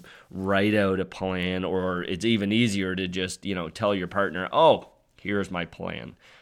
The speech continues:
It's New Year's resolution. Happens every single year. "Here's my plan.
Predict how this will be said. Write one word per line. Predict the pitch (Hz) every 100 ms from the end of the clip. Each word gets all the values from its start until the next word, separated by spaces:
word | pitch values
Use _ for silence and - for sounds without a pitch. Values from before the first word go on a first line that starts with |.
| _
It's | 98 -
New | 90 87
Year's | 87 95 95
resolution. | 104 101 117 156 82 60
Happens | 78 - 82 76 - -
every | 85 82 87 80 87 90 95 107 110 -
single | 110 113 113
year. | 113 113 92 _ _
"Here's | 95 104
my | 110
plan. | 101 104 101 90